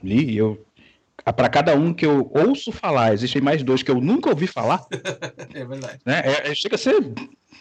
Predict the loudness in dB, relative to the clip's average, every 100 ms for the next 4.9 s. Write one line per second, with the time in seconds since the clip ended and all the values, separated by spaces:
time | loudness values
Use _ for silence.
0 | _ _ _ -12 -6 -6 -6 -4 -2 0
1 | -2 -2 -4 -2 0 0 -2 0 -2 -2
2 | -10 -16 -10 -4 -4 -2 2 4 6 4
3 | 2 0 -2 -6 -8 -10 -14 -16 -12 -8
4 | -6 -4 -2 -4 0 0 0 -8 -10